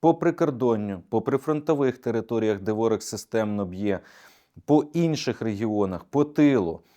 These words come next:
І загалом це все, звичайно, породжує той комплекс проблем, з якими ми, попри все, як бачимо, справляємося. Як би важко не було, але відновлюється світло,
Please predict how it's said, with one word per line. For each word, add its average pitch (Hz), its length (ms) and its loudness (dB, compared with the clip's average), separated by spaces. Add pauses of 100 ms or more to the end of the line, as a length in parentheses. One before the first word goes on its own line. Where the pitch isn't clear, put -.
(220)
І 127 100 0
загалом 135 580 4
це - 180 0
все, 160 280 2
звичайно, 127 560 0
породжує 120 500 -2
той 120 180 0
комплекс 113 440 -4
проблем, 127 440 0 (300)
з 107 180 0
якими 165 580 4
ми, 151 160 2
попри 131 340 0
все, 156 340 2
як 131 220 0
бачимо, 135 480 0
справляємося. 123 880 0
Як 120 160 0
би 120 100 -2
важко 123 360 2
не 117 120 -2
було, 139 420 0
але 120 200 2
відновлюється 113 720 -2
світло, 131 540 -4